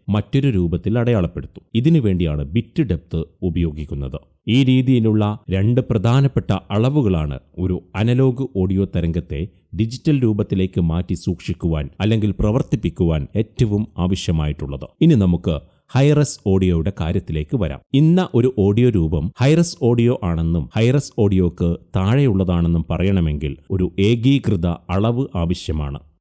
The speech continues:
ഹൈ ഡെഫിനിഷൻ വീഡിയോയിൽ നിന്ന് വ്യത്യസ്തമായി ഹൈറസ് ഓഡിയോക്ക് ഒരു സാർവത്രിക മാനദണ്ഡം ഉണ്ടായിരുന്നില്ല. എന്നാലും ചില കമ്പനികൾ ചേർന്ന് ഹൈറസ് ഓഡിയോയെ നിർവചിക്കുവാൻ വേണ്ടി ഓഡിയോ സി ഡി ക്വാളിറ്റിയെ ആണ് അടിസ്ഥാനമായി സ്വീകരിച്ചത്.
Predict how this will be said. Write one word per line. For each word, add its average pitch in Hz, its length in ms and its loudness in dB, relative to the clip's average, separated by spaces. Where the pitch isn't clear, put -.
ഹൈ 131 200 2
ഡെഫിനിഷൻ 160 560 2
വീഡിയോയിൽ 110 500 2
നിന്ന് 107 200 2
വ്യത്യസ്തമായി 87 800 -2
ഹൈറസ് 120 540 0
ഓഡിയോക്ക് 101 680 2
ഒരു 95 180 2
സാർവത്രിക 117 720 0
മാനദണ്ഡം 90 680 0
ഉണ്ടായിരുന്നില്ല. 80 640 -2
എന്നാലും 139 540 2
ചില 170 320 2
കമ്പനികൾ 120 400 2
ചേർന്ന് 104 360 0
ഹൈറസ് 120 560 0
ഓഡിയോയെ 98 460 2
നിർവചിക്കുവാൻ 104 760 0
വേണ്ടി 85 460 -2
ഓഡിയോ 135 360 4
സി 101 260 0
ഡി 101 160 0
ക്വാളിറ്റിയെ 98 600 0
ആണ് 82 300 -2
അടിസ്ഥാനമായി 104 760 0
സ്വീകരിച്ചത്. 78 640 -8